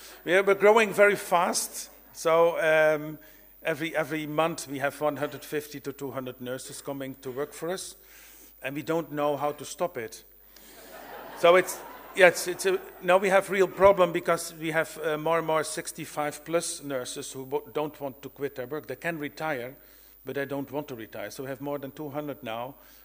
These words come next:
who say, "Can I go on for a year or a year?" So I said, "Of course." Uh, we are in the whole country now. We are doing new innovations: youth care, domestic social care, mental care,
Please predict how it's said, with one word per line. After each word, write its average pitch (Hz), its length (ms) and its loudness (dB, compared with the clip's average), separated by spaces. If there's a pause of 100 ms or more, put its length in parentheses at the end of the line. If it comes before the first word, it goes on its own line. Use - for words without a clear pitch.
who 123 80 -14
say, 135 160 -8
"Can 135 260 -6
I 131 80 -4
go 123 220 -4
on 139 120 -4
for 117 280 -10
a 117 40 -10
year 113 300 -8
or 110 120 -8
a 110 40 -8
year?" 110 260 -10 (520)
So 117 80 -8
I - 20 -10
said, 117 180 -10
"Of - 140 -18
course." 110 400 -14 (720)
Uh, 120 200 -2
we 135 100 0
are 151 100 2
in 156 100 -2
the 147 60 -2
whole 160 140 2
country 170 340 -8
now. 143 360 -4 (480)
We 139 340 -6
are 139 140 0
doing 139 260 -4
new 147 200 -2
innovations: 127 720 -8
youth 147 200 -10
care, 123 440 -8 (200)
domestic 123 580 -12
social 127 340 -12
care, 113 320 -10
mental 120 300 -12
care, 110 340 -10